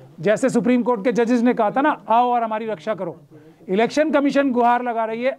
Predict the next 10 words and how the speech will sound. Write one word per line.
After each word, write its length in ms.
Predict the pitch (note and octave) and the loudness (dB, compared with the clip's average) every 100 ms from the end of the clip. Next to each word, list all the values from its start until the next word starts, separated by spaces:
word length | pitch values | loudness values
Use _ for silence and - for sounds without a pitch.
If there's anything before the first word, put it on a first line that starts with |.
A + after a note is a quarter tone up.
| - | -2
आओ 160 | A3 A#3 | 0 0
हमारी 260 | A3 A3+ | 0 -4
रक्षा 300 | A3 G#3 A3+ | -4 -8 -6
करो 300 | F#3 G3+ D4+ - - _ | -6 -2 -4 -4 -20 _
देश 400 | F3 C#3+ G3 B3 | -18 -4 0 0
की 120 | B3+ B3+ | 2 0
जनता 300 | A#3 F3+ A#3 | 0 0 0
से। 180 | C#4 D4 - - - | 2 0 -6 -20 -6
और 140 | G#3 A3+ | -2 0
इसमें 340 | F#3+ B3+ D#4 | 2 2 2